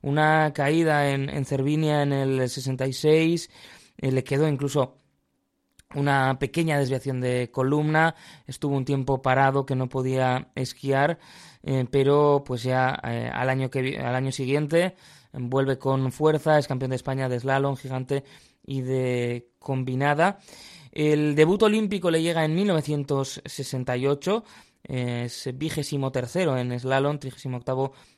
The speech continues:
en descenso y fue sexto en la prueba de gigante de Megev valedera para la Copa del Mundo.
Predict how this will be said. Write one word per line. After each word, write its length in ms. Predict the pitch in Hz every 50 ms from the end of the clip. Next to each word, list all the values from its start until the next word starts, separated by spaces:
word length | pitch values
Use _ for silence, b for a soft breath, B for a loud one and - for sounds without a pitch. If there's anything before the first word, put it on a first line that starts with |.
| b
en 720 | - - 135 139 139 139 139 135 - - - 135 135 135 131
descenso 760 | 131 131 131 - - - 160 156 156 147 - - 180 208 214 B B B B B B B B B
y 460 | - - 143 147 156 160 165 170 160
fue 920 | 139 - - 139 143 147 151 156 156 156 156 156 151 147 139 135 127 120 120 -
sexto 540 | - - 156 151 - - - 147 151 - b b b b b b b b b b
en 760 | - - 127 127 131 135 135 139 139 131 131 127 123 123 123
la 580 | 123 123 123 123 120 120 117 117 117 117 120 120 120 - - - - _ _ - -
prueba 320 | - 139 139 143 147 147
de 480 | 143 139 135 135 131 127 123 123 123 127
gigante 400 | - - 135 131 131 135 131 143
de 180 | 135 135 131 127
Megev 440 | 127 127 123 123 135 139 156 - - B B B B B B B B B
valedera 520 | - 135 135 131 127 135 151 143 127 113
para 200 | 107 117 117 120
la 140 | 120 120 117
Copa 600 | - 131 127 - 127 123 120 120 117 113 113 - - -
del 300 | - 123 123 120 120 123
Mundo. 440 | 135 151 165 170 175 196 240 247 240